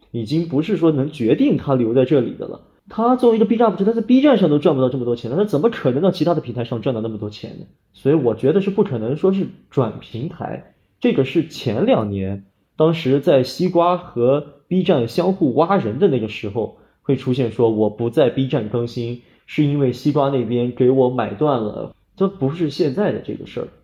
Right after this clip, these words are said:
现在我觉得就是他爱干嘛干嘛去了。所以像前两年很多人问说，“哎呀，毕导你怎么不更新了？”特别简单，因为我去读博士了，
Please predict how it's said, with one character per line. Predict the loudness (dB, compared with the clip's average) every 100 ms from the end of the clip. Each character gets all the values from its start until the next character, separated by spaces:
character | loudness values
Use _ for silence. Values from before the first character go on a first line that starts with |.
| _ _ _
现 | -2 0
在 | 2 2
我 | 2
觉 | -2
得 | -2
就 | -2 -4
是 | -6 -14 -8
他 | -6
爱 | -2 -2
干 | -4
嘛 | -6 -6
干 | -6 -6
嘛 | -10
去 | -12 -12
了。 | -12 -16 _ _ _
所 | 2 4
以 | 4
像 | 2
前 | 2 0
两 | 0 0
年 | -2 -4
很 | -2 2
多 | 2
人 | 4
问 | 2 0
说 | -2 -4
，“哎 | 0
呀， | 2
毕 | 2 2
导 | 2 2
你 | 2 2
怎 | 2
么 | 2
不 | 0
更 | 0
新 | -2 -4
了？” | -6 -8 -14 _ _
特 | 2 4
别 | 4
简 | 2 -6
单， | -6 -2
因 | 2
为 | 2
我 | 2 -4
去 | -6
读 | -2 -2
博 | -2 -4 -4
士 | -4 -4
了， | -4